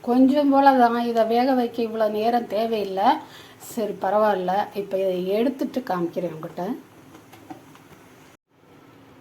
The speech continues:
பார்த்தீங்கன்னா, ரொம்ப சூப்பரா அப்படியே சூடா இருக்கு. அதனால எடுக்க முடியல. நல்லா துண்டுகள் போட்டு,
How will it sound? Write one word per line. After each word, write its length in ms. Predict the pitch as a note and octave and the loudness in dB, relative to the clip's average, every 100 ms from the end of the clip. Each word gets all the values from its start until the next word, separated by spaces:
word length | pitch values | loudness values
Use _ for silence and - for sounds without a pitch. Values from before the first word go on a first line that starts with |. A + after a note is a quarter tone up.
| - - - - - - - - - - B3 | -20 -20 -20 -20 -20 -20 -20 -20 -20 -20 -2
பார்த்தீங்கன்னா, 560 | A#3 A3 A3+ A3+ A3 A3 F#3 F#3+ A#3 - - - - - - - - - | 2 2 0 -4 -2 -2 -2 -2 -4 -6 -14 -20 -20 -20 -20 -20 -20 -12
ரொம்ப 500 | A3+ A3 A#3 A3+ C#4+ D#4 - | -6 -2 0 2 2 0 -2
சூப்பரா 760 | A#3+ B3 - - - B3 B3 | -2 -2 -6 -20 -6 0 4
அப்படியே 880 | A#3 G#3 G3 A3+ A3 A3 F#3+ G3+ G#3+ - - - - - - - - | 4 2 -4 -6 -2 -2 0 -2 -4 -10 -20 -20 -20 -20 -20 -20 -4
சூடா 280 | C#4 D4 B3 | 2 6 8
இருக்கு. 520 | G3+ F#3 G3+ A3+ B3+ - | 6 2 -2 0 0 -2
அதனால 760 | G3 G3+ G3+ G#3 A#3 G#3 G3 A#3+ A#3+ - - - - - | 0 2 4 6 8 8 4 0 -4 -16 -20 -20 -18 -6
எடுக்க 460 | G3+ G#3+ B3+ B3+ | -4 -2 -2 0
முடியல. 460 | A3 F#3 F3 E3+ E3+ - - - - - - - - - - - - - - | 0 -2 -4 -6 -8 -10 -20 -20 -20 -20 -20 -20 -20 -20 -20 -20 -20 -20 -12
நல்லா 380 | A3+ A3 B3 | -6 2 6
துண்டுகள் 720 | A#3 - A#3 A#3 C4 B3 G#3+ - | 4 2 0 2 2 2 -2 -8
போட்டு, 640 | A3+ A3 - A#3+ E4 - | -8 -8 -4 0 0 0